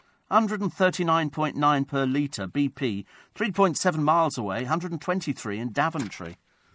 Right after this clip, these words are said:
Why would you ever want to put petrol in on a, it's also the, um, what's the other one that a-, annoys me as well? Oh, yes, if, if you go to a B P garage, some of them have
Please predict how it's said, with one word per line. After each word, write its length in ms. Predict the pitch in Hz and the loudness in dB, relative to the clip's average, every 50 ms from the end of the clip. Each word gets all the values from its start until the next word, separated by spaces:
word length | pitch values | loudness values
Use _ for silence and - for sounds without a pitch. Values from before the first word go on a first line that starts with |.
| _ - | _ -10
Why 120 | - 214 | -8 -8
would 120 | 247 240 - | -8 -8 -10
you 100 | 175 - - | -10 -6 -2
ever 220 | 175 185 165 180 | -2 -2 -2 -2
want 160 | 170 175 175 | -4 -4 -4
to 60 | 160 156 | -6 -8
put 180 | - 175 - _ _ - | -10 -12 -12 _ _ -12
petrol 360 | - 170 - - - 185 180 | -10 -10 -10 -10 -10 -6 -6
in 140 | 180 175 175 | -6 -4 -4
on 120 | 170 170 | -6 -6
a, 80 | 175 170 - - - - - - | -6 -8 -10 -14 -20 -20 -20 -12
it's 140 | - 196 - | -8 -2 0
also 300 | 277 302 269 - 214 180 | 0 0 0 2 2 2
the, 360 | 165 143 175 170 175 170 170 170 | 2 2 0 -2 0 0 0 0
um, 280 | 165 165 165 165 165 160 - - - - - - - - - - - | 0 -2 -2 -4 -6 -10 -14 -20 -20 -20 -20 -20 -20 -20 -20 -18 -16
what's 200 | 196 220 - - | -14 -14 -12 -10
the 100 | 233 220 | -10 -8
other 120 | 220 202 | -8 -8
one 200 | 123 110 95 92 | -6 -8 -8 -8
that 100 | 92 90 | -10 -12
a-, 200 | 98 92 - - | -14 -16 -14 -12
annoys 440 | 104 104 107 101 95 92 87 - - | -10 -8 -8 -8 -8 -10 -12 -14 -14
me 80 | 95 | -14
as 140 | 92 92 - | -14 -14 -12
well? 240 | 117 123 110 95 - - - - - - | -10 -10 -10 -10 -12 -14 -20 -14 -8 -6
Oh, 60 | 233 | -4
yes, 260 | 233 220 190 165 - | -2 -2 -2 -2 -4
if, 120 | 160 170 151 | -6 -8 -10
if 160 | - 170 - | -10 -12 -12
you 60 | 185 | -8
go 140 | 175 254 240 | -8 -8 -4
to 80 | - | -4
a 40 | 208 | -4
B 200 | 165 180 190 175 | -4 -4 -8 -8
P 160 | 160 165 160 147 | -6 -6 -6 -4
garage, 440 | 113 156 151 151 123 95 104 104 - | -2 0 0 0 0 -4 -8 -8 -6
some 160 | - 202 190 | -6 -4 -4
of 60 | 175 | -4
them 120 | 151 131 | -6 -6
have 280 | 131 139 135 135 131 - | -6 -6 -6 -6 -6 -8